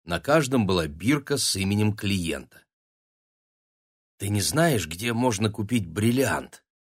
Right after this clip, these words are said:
спросил Луиджи у Чиро. "Для чего?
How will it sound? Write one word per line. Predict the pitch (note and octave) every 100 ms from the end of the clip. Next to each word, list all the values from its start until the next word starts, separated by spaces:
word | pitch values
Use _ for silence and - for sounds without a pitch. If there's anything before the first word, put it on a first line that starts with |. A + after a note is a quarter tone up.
| _
спросил | - - F#2+ - G2+
Луиджи | E2 F#2+ G2+ F2+ F2
у | G2
Чиро. | G2+ - D#2+ C#2+ - _ _ _ _ -
"Для | D#2+ F2+
чего? | - C#3 C3 D2+